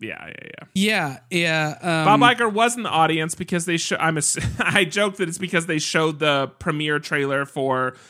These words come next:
Speaker 1: Little Mermaid. Let's
Speaker 2: Yeah.
Speaker 1: transition to that real quick.
Speaker 2: Yeah. Okay.
Speaker 1: I was a hundred percent let down by that trailer,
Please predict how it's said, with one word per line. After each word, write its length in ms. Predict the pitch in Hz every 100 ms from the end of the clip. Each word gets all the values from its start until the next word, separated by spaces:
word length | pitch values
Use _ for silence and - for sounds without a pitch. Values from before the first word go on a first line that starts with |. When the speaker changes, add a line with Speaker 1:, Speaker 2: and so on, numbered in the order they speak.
| -
Speaker 1:
Little 200 | 156 151
Mermaid. 540 | 139 160 165 135 131 131 - -
Let's 260 | 180 262 -
Speaker 2:
Yeah. 60 |
Speaker 1:
transition 480 | 381 381 370 294 240
to 60 | 165
that 200 | 147 110
real 80 |
quick. 320 | 123 - - - _ _ -
Speaker 2:
Yeah. 160 | 143 120 _ 220
Okay. 220 | 220 214 - _ -
Speaker 1:
I 140 | 196
was 180 | 208 190
a 60 | 165
hundred 220 | 180 160
percent 240 | 190 131
let 120 | 123
down 160 | 110 107
by 100 | 120
that 120 | 104
trailer, 340 | - 127 120